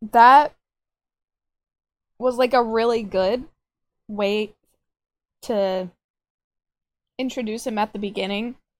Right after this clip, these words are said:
because even though it's slow at the beginning, you feel emotionally invested in this character and want to see them carry on. So, like, you keep going even though it's slow.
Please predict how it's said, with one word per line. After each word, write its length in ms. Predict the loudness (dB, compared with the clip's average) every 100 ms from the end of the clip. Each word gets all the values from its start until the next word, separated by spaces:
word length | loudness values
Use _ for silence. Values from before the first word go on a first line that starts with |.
| _ _ _
because 300 | -2 -2 -2
even 360 | -6 -2 0
though 140 | 0 0
it's 180 | -4 -10
slow 680 | -16 -6 -2 0 -2 -6 -12 _ _ _ _ _ _
at 140 | -8 -6
the 40 |
beginning, 500 | -8 -6 -6 -6 -10 _ _ _ -8
you 160 | -8
feel 400 | -4 0 2 2 -2 -6
emotionally 840 | -2 0 0 -4 -6 -4 -4 -6
invested 600 | -6 -4 -4 -4 -8 -6 -6
in 180 | -6
this 240 | -10 -10 -14 _ _
character 680 | -6 -4 -2 -6 -10 -10 -8
and 260 | -8 -8 -2
want 240 | -4 -4
to 100 | -10
see 220 | -10 -8 -6
them 420 | -8 -8 -14 -20 _ _ _ _ _ _ _ _ _ _ _ _ _ _ _ -6
carry 320 | -4 -2 -2
on. 340 | -4 -4 -10 _ _ _ _
So, 100 | -6 -4
like, 240 | -6 -8
you 80 | -16
keep 320 | -8 -8 -8 -12 _ _
going 380 | -2 0 -2 -6
even 280 | -8 -8 -4
though 160 | -4 -4
it's 160 | -10
slow. 380 | -12 -8 -8